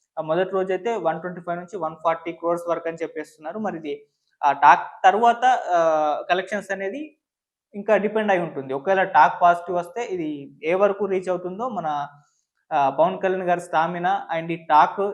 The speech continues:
ఈ రెండు కలుపుకొని ఓ రేంజ్లో వసూలు అయితే వెళ్ళిపోతూ ఉంటాయి. So మరి చూద్దాం ఈ సినిమాకి సంబంధించి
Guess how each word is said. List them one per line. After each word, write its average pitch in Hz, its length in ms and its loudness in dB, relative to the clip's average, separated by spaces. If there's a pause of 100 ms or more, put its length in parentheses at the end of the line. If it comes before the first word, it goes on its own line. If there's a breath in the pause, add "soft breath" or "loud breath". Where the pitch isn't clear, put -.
ఈ 175 80 -6
రెండు 170 280 -2
కలుపుకొని 185 500 -2
ఓ 185 60 -2
రేంజ్లో 185 460 -2 (100)
వసూలు 175 280 -4
అయితే 170 160 -2
వెళ్ళిపోతూ 170 480 -4
ఉంటాయి. 156 440 -10 (240)
So 226 180 0
మరి 180 120 -6 (160)
చూద్దాం 226 440 0
ఈ 190 60 -6
సినిమాకి 190 500 -2
సంబంధించి 185 800 -8